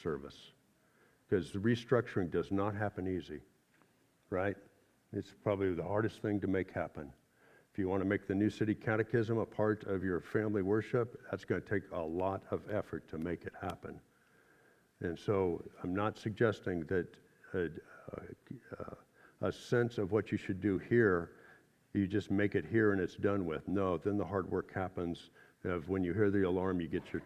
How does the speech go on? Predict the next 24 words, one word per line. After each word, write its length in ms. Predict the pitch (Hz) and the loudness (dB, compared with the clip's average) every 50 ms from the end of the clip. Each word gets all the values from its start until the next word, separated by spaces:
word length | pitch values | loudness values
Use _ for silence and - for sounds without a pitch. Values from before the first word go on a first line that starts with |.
| - - | -6 -2
tail 240 | 117 107 98 90 87 | 0 2 2 2 2
out 120 | 87 85 | 0 0
of 100 | 73 67 | -2 -2
bed, 240 | 92 90 85 80 73 | 0 0 0 0 -2
right? 260 | 80 87 95 95 - - - - - - _ _ _ _ _ _ _ _ - - - - | -2 0 0 0 -2 -6 -16 -20 -20 -20 _ _ _ _ _ _ _ _ -20 -18 -6 -6
That's, 260 | 98 87 - - - | -6 -6 -6 -16 -6
that's 260 | - 104 92 - - - | -4 -4 -4 -4 -6 -10
the 80 | - | -8
hard 280 | - 95 90 87 80 - | -4 -2 -4 -4 -4 -6
part 180 | - 76 73 | -8 -8 -8
of 60 | 76 73 | -8 -10
this. 300 | 73 71 - - - - _ _ _ _ - - - - - - _ _ | -12 -14 -16 -20 -20 -20 _ _ _ _ -20 -20 -20 -20 -20 -20 _ _
So 160 | - - 123 | 6 6 8
men, 240 | 123 135 143 139 131 | 10 10 10 10 8
if 140 | 117 - | 6 6
you'll 100 | 143 143 | 4 6
get 160 | 143 143 131 110 | 8 8 6 8
ready 420 | 113 117 113 117 107 95 90 76 - - - | 8 6 8 8 6 6 2 -4 -10 -10 -2
to 100 | - 98 | -2 -2
serve 360 | - - - 123 117 110 101 | -2 2 4 4 6 6 6
us 200 | 98 92 - - - | 4 2 2 -2 -2
the 80 | - | 0
Lord's 340 | 92 98 101 98 87 - - | 2 4 4 2 2 0 -4
Supper. 460 | - - 104 92 - - 85 85 87 | 0 2 2 2 2 0 -2 -2 -4